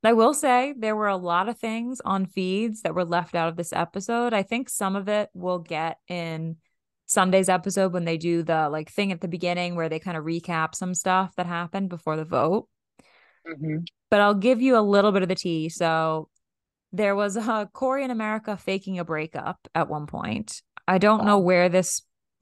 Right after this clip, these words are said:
Speaker 1: falls in the timeline of everything that happened, but, 'cause I didn't watch it live, but I did see some tweets about it. So there was a fake breakup <laughs> that happened. Um, but the big drama and the big tea of the week,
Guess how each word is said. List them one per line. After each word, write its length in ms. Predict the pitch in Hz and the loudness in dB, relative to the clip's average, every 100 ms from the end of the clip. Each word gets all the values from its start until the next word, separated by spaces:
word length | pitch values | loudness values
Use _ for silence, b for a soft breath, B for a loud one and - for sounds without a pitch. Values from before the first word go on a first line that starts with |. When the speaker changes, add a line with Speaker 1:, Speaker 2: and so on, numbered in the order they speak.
| _ _ | _ _
Speaker 1:
falls 480 | 190 175 175 180 175 | 4 6 6 2 -2
in 240 | 170 175 | -6 -4
the 80 | 170 | -4
timeline 540 | - 170 175 180 185 | -4 -4 -2 0 0
of 80 | 185 | 0
everything 400 | 190 190 190 190 | 0 -2 -4 -4
that 100 | 190 | -4
happened, 540 | 180 175 180 185 185 175 | -2 -4 -4 -6 -6 -2
but, 300 | 165 147 - - | 0 0 -4 -10
'cause 160 | 185 | -4
I 80 | 175 | -2
didn't 240 | 170 170 117 | -2 -4 -4
watch 340 | 123 127 - | -4 -4 -2
it 160 | 180 - | -4 -2
live, 480 | 165 156 165 170 165 | 0 2 2 0 -4
but 100 | 156 | -6
I 60 | 156 | -4
did 200 | 170 165 | -6 -6
see 120 | 175 | -8
some 160 | - 160 | -8 -6
tweets 280 | 165 165 | -6 -4
about 240 | 190 196 202 | 0 2 2
it. 160 | 226 - _ _ b b b b | -2 -6 _ _ b b b b
So 100 | - | 0
there 60 | 202 | 2
was 100 | 196 | 4
a 40 | 202 | 4
fake 240 | 226 208 | 2 4
breakup 280 | 214 196 190 | 2 2 2
<laughs> 20 | |
that 120 | 233 | 2
happened. 640 | 190 156 156 147 151 196 - _ _ _ _ _ | 2 0 -2 -6 -8 -10 -14 _ _ _ _ _
Um, 680 | 190 190 180 170 165 165 170 _ _ _ _ _ _ _ - | 2 6 6 6 4 0 -4 _ _ _ _ _ _ _ -4
but 160 | 190 | 0
the 100 | 214 | 2
big 300 | 185 247 302 | 4 4 4
drama 340 | 247 214 190 185 | 4 4 6 4
and 160 | 170 | 0
the 60 | 170 | 0
big 280 | 180 220 208 | 0 0 -2
tea 560 | - 240 175 160 170 220 _ - | -6 -2 -2 -4 -6 -12 _ -6
of 160 | 185 165 | -4 0
the 120 | 175 | 0
week, 360 | 180 165 160 | 2 0 -2